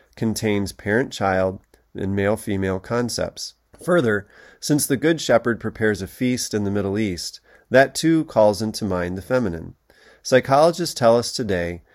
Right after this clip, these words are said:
that surveys indicate even the most masculine individuals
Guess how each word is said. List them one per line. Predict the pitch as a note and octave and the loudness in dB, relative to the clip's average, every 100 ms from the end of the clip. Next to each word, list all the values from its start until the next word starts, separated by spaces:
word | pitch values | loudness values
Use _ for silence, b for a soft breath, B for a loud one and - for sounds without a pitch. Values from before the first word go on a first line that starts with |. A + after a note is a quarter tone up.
| b | b
that | - A2+ | 0 0
surveys | - C#3+ D3+ E3 B2+ | 2 0 2 0 0
indicate | G#2+ G2 - F#2+ F#2 - | -2 -4 -4 -4 -4 -6
even | B2+ C#3 C#3+ | -4 0 0
the | G#2+ | 0
most | G#2 A2+ C#3 - | 2 0 0 -4
masculine | G#2 G2+ A2+ - C3 B2+ | -2 0 0 -2 -4 -4
individuals | A2+ B2+ A#2 A2 F2 F2+ E2+ F2 | -2 -4 -2 -4 -4 -6 -8 -10